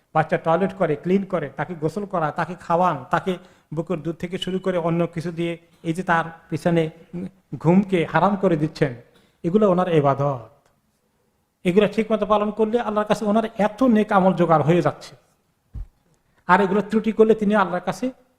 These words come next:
আটকে যাবেন। তাহলে এখানে নারী এবং পুরুষকে তার জায়গা মতো দায়িত্ব আল্লাহ তাআলা দিয়েছেন, সবাইকে আল্লাহ তাআলা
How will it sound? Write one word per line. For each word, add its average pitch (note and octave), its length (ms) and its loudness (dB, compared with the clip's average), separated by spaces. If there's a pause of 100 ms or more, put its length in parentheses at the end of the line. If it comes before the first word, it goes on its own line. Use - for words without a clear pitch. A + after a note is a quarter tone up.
(140)
আটকে D#3+ 300 -4
যাবেন। A3 300 0 (2000)
তাহলে F#3+ 220 2
এখানে G3 260 0
নারী G3+ 280 0
এবং G#3+ 220 -4
পুরুষকে B3 440 -4 (360)
তার F#3 120 2
জায়গা F3+ 260 2
মতো F#3 220 -2
দায়িত্ব G3 360 -2
আল্লাহ E3+ 180 -2
তাআলা F#3+ 160 -2
দিয়েছেন, F#3+ 460 -4 (340)
সবাইকে E3+ 400 -2
আল্লাহ D3+ 200 -2
তাআলা C#3 300 -6